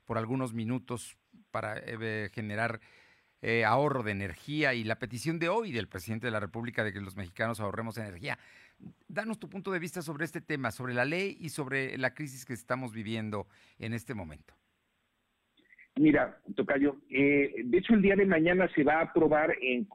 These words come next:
Speaker 2: en la Comisión de Energía. Y digo, se va a aprobar, se va a discutir el dictamen y aparentemente, bueno, la mayoría de Morena aparentemente la va a aprobar como viene. Eh, eh,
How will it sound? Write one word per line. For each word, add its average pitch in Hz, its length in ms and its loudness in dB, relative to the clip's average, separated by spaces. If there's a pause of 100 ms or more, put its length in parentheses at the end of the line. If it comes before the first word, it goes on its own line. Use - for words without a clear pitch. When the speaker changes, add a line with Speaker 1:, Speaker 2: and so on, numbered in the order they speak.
(120)
Speaker 2:
en 113 140 0
la 113 160 2
Comisión 123 640 2
de 139 140 6
Energía. 117 640 2 (540)
Y 110 100 2
digo, 143 220 8
se 135 100 2
va 135 80 6
a 143 40 4
aprobar, 143 480 4
se 131 60 -2
va 123 100 4
a 143 40 6
discutir 185 680 6 (760)
el 120 180 8
dictamen 180 640 4
y 175 280 4
aparentemente, 139 880 4
bueno, 135 240 6
la 120 100 6
mayoría 110 400 6
de 131 80 8
Morena 131 360 2 (100)
aparentemente 117 800 4
la 110 80 8
va 110 140 6
a 117 40 6
aprobar 104 420 4
como 107 240 2
viene. 104 400 4 (640)
Eh, 113 600 4
eh, 113 480 6